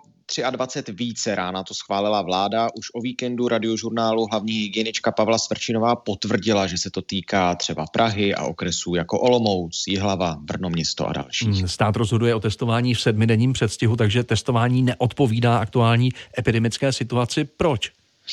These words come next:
Speaker 1: Stát prý potřebuje nějaký čas na rozvoz těch testů. K týdenní prodlevě je nicméně kritický místopředseda top nula devět a kandidát na nového ministra zdravotnictví Vlastimil Válek.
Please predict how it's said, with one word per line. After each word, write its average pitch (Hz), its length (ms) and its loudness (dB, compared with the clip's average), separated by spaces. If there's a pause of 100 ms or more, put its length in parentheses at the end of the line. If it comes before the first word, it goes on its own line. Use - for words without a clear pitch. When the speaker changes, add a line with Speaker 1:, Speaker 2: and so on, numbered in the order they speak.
(300)
Speaker 1:
Stát 147 380 4
prý 190 200 4
potřebuje 131 840 2
nějaký 123 380 -2
čas - 240 -4
na 123 120 0
rozvoz 120 420 0
těch 101 200 -2
testů. 92 480 -2
K - 100 -10
týdenní 113 340 4
prodlevě 110 500 2
je 113 60 0
nicméně 110 480 -2
kritický 104 640 -2
místopředseda 107 640 -2
top 107 180 -6
nula 110 220 2
devět 104 300 0
a 110 60 -2
kandidát 104 520 0
na 101 100 -2
nového 101 340 0
ministra 104 400 -2
zdravotnictví 104 640 0
Vlastimil 107 480 2
Válek. 101 400 4